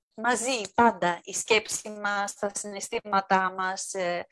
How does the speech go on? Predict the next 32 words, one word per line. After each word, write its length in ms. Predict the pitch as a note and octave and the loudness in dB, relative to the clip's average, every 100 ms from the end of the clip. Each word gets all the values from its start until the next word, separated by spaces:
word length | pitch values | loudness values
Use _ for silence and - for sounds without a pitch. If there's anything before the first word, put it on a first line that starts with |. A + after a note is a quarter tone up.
| - - - - _ - - - | -18 -20 -20 -20 _ -16 -10 -4
το 100 | - | 2
σώμα 320 | - G#3+ G3+ | 6 6 4
μας, 220 | G3 G3+ | 0 -2
το 80 | - | -6
πώς 140 | G#3 | -6
θα 80 | - | -4
αντιδράσει, 520 | F#3+ F#3+ F#3 G3+ G3 | 0 4 4 4 0
τι 100 | G3 | -8
περιμένει 400 | F#3+ F#3 F3 F3 | -6 -6 -6 -8
κτλ. 240 | F3 F3 E3+ - E3+ - | -10 -10 -6 -4 -4 -4
Επομένως, 440 | - F#3+ A3+ B3 | -6 -6 -4 -2
είναι, 200 | B3 A#3 A3+ A3 _ - | -2 -2 -4 -4 _ -10
είναι 220 | A3+ A3 | -4 0
μια, 240 | A3+ A3+ - | 0 -2 -6
μια 180 | - A3+ G3+ | -2 4 6
ωραία, 280 | F#3+ B3 A3 | 8 8 6
μεγάλη 680 | G#3+ - A3+ A3+ G3+ F#3 - - - | 2 4 4 4 0 -6 -10 -20 -18
ψυχολογική 600 | - - - G3+ G3 - | -10 -4 0 0 0 -2
βάση, 600 | A3 F#3+ G#3 - D4 G4+ _ _ _ _ _ | 2 4 4 2 -2 -6 _ _ _ _ _
αλλά 260 | G#3+ A3 | 4 6
αν 160 | B3+ D#4 | 4 4
δεν 180 | C#4+ C4 | 2 2
έχεις 260 | C#4+ C4+ | 0 -2
και 120 | - A3 | -6 -4
τη 80 | G#3+ | -4
σωστή 360 | G#3+ - C4+ | -4 -2 -2
καθοδήγηση, 920 | B3+ A3 G3+ A#3 A#3+ G#3+ - F#3+ F#3 _ | 0 -2 -2 0 0 -2 -4 -4 -8 _
θεωρώ 460 | - A3 G#3 G#3 G3+ | 0 4 6 6 2
πλέον 320 | A3 G#3 G3+ | 2 2 2
εγώ, 500 | F#3+ G#3 G3 F3+ F3+ | 0 2 2 0 -6
με 100 | F#3+ | -14
τις 320 | F#3+ G3+ - | -12 -8 -10